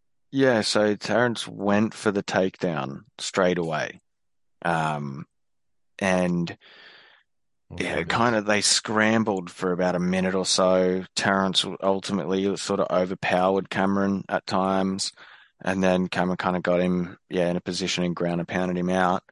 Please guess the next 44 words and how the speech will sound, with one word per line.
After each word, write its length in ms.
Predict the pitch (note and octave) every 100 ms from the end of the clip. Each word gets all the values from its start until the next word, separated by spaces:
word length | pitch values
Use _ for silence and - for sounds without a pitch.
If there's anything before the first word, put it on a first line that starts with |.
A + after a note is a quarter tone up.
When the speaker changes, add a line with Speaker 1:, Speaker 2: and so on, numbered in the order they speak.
| _ - - - _ -
Speaker 1:
Um, 500 | E2+ E2 D#2+ D#2 D#2 _ _ _ _ -
and 80 |
I 80 | -
was 120 | E2
kinda 260 | - F#2 E2
thinking, 320 | - F2 F2
like, 240 | E2+ D#2 -
"Oh, 280 | A2+ A2+
maybe 260 | A2 G#2 G2
Raul 340 | F#2 F2+ F2+
will 120 | F#2 F2+
be 100 | F2
able 160 | E2
to 80 | E2
get 180 | E2+ E2+
him 80 | F2
into 200 | E2+ D#2
the 100 | D2+
second." 680 | - - G2+ - G#2 G2+ F#2
Like, 200 | D2 D2 - _ _
well, 260 | G#2 - -
I 80 | -
mean, 380 | F2 E2+ - -
maybe 180 | F2+ E2+
Terrence 320 | - F2+ -
will 40 |
be 80 | F#2+
able 140 | E2+ D#2+
to 60 |
defend 380 | D2+ - G2 G2+
Raul 380 | G2 F#2+ F#2 G2
until 240 | G2+ G2
the 100 | -
second. 720 | - - G2 - G2 G2 G2 - - - - - - - _
But 100 | A#2+
ultimately, 520 | A#2+ D3 C#3+ C#3 C3+ B2
just 180 | A2+
after 260 | G#2+ G#2 -
everything 380 | F2 G2 G#2+ G2+
I 60 |
sort 240 | F2+ G2 F2+
of 100 | E2
looked 320 | F#2 G2 -
up, 260 | F#2 D#2+